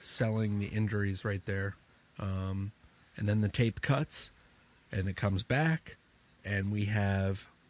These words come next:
Fink announcing the tickets going on sale for WrestleMania ten, like I spoke of earlier. And then we have the New Generation Royal Rumble. And I'm gonna go through this real quick. I'm gonna list off all the guys that were involved,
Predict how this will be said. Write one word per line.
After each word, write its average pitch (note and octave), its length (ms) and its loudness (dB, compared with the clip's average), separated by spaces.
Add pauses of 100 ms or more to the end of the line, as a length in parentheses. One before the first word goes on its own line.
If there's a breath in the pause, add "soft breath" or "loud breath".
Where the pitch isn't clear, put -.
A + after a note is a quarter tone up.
(140)
Fink F#3 500 0 (300)
announcing A2+ 640 2
the G#2 260 2
tickets C3+ 340 -4
going A2+ 260 2
on G#2+ 140 2
sale G#2+ 240 2
for G2+ 300 -2
WrestleMania G2+ 520 0
ten, C3+ 240 -2
like G#2 160 -2
I - 40 -10
spoke G#2 260 -6
of G#2 140 -2
earlier. B2+ 400 -4 (460 loud breath)
And G2+ 260 2
then F3+ 220 4
we C3 100 4
have A2 240 4
the G#2 80 2
New A#2+ 220 4
Generation B2 720 0
Royal C#3+ 300 2
Rumble. A#2 420 -2 (320 loud breath)
And G#2 160 0
I'm A#2+ 140 6
gonna B2 160 6
go A#2+ 160 2
through A#2 200 0
this G#2+ 220 0
real E3+ 180 2
quick. - 420 2 (460 loud breath)
I'm A2 120 0
gonna G#2 280 6
list A#2 380 4
off A#2 300 0
all A#2+ 180 2
the A2+ 100 2
guys A2 340 4
that G#2+ 120 2
were G2+ 160 0
involved, D3+ 600 2